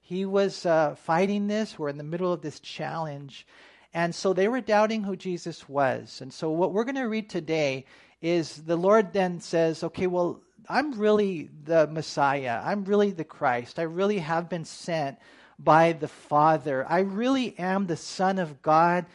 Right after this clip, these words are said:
the Savior of the world." And let me share with you some, some witnesses that, that way you can know beyond a shadow of a doubt that Jesus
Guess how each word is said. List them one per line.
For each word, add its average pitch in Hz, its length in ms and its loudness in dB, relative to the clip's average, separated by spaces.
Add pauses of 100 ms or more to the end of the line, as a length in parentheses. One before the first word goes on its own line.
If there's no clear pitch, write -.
(200)
the 160 100 -6
Savior 190 1080 -2
of 147 240 -4
the 147 100 -6
world." 139 680 -2 (360)
And 165 400 -4
let 165 200 0
me 277 260 -6
share 190 320 -2
with 208 220 -2
you 160 160 -4
some, 160 480 -8 (380)
some 180 260 -6
witnesses 175 920 -4
that, 143 320 -2
that 170 180 -4
way 202 100 0
you 190 240 -4
can 190 400 -6
know 180 400 0
beyond 160 320 -2
a 156 40 -6
shadow 190 480 -4
of 151 120 -6
a 160 80 -6
doubt 165 540 2 (300)
that 170 200 2
Jesus 180 920 -2